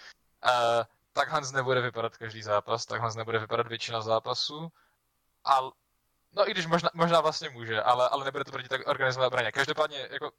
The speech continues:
bál bych se tam toho, že když přijde takový zápas a nestane se, že prostě, eh, Saka se urve z dvaceti metrů, nebo že Nketiah nějak výborně jako vybojuje penaltu, takže prostě si tam nejsou schopni přes tu dobrou obranu vytvořit šance.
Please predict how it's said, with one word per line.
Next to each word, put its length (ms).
bál 200
bych 140
se 80
tam 180
toho, 260
že 80
když 140
přijde 220
takový 280
zápas 560
a 440
nestane 460
se, 240
že 120
prostě, 440
eh, 240
Saka 400
se 160
urve 380
z 80
dvaceti 400
metrů, 480
nebo 260
že 380
Nketiah 600
nějak 220
výborně 400
jako 240
vybojuje 420
penaltu, 600
takže 260
prostě 340
si 140
tam 220
nejsou 340
schopni 320
přes 220
tu 60
dobrou 220
obranu 260
vytvořit 360
šance. 320